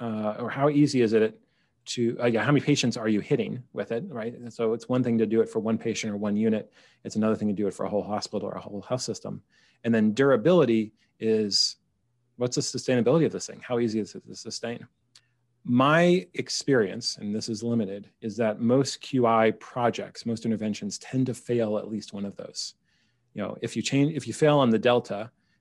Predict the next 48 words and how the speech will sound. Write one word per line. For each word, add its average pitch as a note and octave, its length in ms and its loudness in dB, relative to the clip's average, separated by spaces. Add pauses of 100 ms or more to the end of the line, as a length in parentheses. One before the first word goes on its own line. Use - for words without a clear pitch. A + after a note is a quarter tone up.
then G#2+ 120 -4
there's G2+ 180 -2
not A2+ 160 2
a A2 40 2
whole A2+ 200 0
lot G#2 160 0
of G2 160 -2
improvement, - 640 -6 (140)
maybe A#2+ 340 -4
about A2+ 260 -2
a G#2+ 40 -6
lot A#2+ 140 0
of B2+ 80 -4
things, D3 260 2
but A2 100 -4
just G#2+ 160 -6
not G#2+ 200 -6
that G#2 80 -8
much F#2+ 140 -12
improvement. - 360 -16 (320)
If A#2+ 100 -8
you A#2+ 60 0
fail D3 200 2
on B2+ 140 4
breadth, C#3+ 480 0 (220)
you're A2 220 -6
really, C#3 180 4
really C3+ 160 4
focused B2+ 340 -2
on G#2+ 120 0
one A#2+ 120 2
measure, D#3+ 280 2
but A#2+ 120 0
not A2+ 220 -2
focused A2+ 300 -4
on A2 80 -4
enough G#2+ 240 -4
on G#2 80 -6
a G#2 40 -8
bunch G2 240 -8
of - 60 -10
different A2 240 -14
measures, G2 380 -10
which - 160 -14
is G#2+ 140 -14
really G#2+ 180 -2
where G2+ 120 -6
the, G2 160 -12